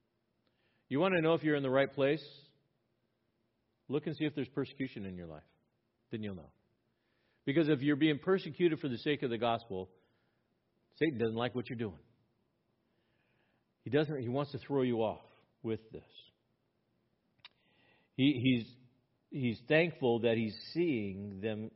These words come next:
endure this suffering, also just like the Judean Christians. And he's hearing about them. The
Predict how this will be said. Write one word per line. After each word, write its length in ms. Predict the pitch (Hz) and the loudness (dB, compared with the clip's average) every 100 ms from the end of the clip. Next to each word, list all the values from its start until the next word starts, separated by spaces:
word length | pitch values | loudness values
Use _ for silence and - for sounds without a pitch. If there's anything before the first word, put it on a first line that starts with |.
| - | -8
endure 640 | 117 113 101 113 131 123 | -6 -6 -4 -2 0 0
this 240 | 104 98 | -2 -6
suffering, 480 | - 95 - 90 80 - _ _ _ _ | -6 -6 -6 -14 -14 -18 _ _ _ _
also 420 | - 113 120 127 101 | 0 2 0 -2 -4
just 220 | 110 104 | -4 -4
like 220 | 113 104 | -4 -4
the 80 | 110 | -6
Judean 440 | 92 95 104 101 87 | -8 -8 -6 -6 -6
Christians. 460 | - 92 - 82 - - _ _ _ _ _ _ _ _ _ | -10 -12 -12 -18 -20 -20 _ _ _ _ _ _ _ _ _
And 140 | 113 113 | -4 -2
he's 160 | 113 - | -2 -2
hearing 280 | 123 113 107 | 0 0 -2
about 240 | 101 95 | -4 -4
them. 120 | 104 - - _ | -6 -8 -16 _
The 120 | - | -2